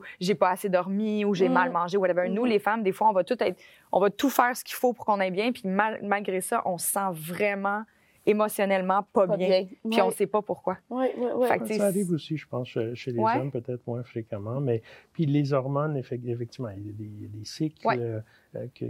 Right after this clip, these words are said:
Speaker 3: que... Mais, mais il y a aussi des hormones chez les hommes. Mais tout, tout ça, ça fait une,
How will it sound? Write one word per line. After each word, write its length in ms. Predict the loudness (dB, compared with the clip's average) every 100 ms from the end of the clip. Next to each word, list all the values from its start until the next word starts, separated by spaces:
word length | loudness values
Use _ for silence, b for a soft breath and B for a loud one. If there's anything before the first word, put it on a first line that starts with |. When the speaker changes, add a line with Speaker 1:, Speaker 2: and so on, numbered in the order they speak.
| -8
Speaker 3:
que... 360 | -4 -4 -4 -4
Mais, 280 | 0 2 2
mais 180 | 0 -2
il 60 | -2
y 40 |
a 40 |
aussi 220 | -4 -6 -6
des 200 | -6 -6
hormones 340 | -8 -8 -8
chez 120 | -6 -6
les 200 | -4 -4
hommes. 120 | -4
Mais 80 | -4
tout, 160 | -4
tout 180 | -2 -2
ça, 260 | 0 0 0
ça 160 | -2
fait 200 | -2 -2
une, 120 | -2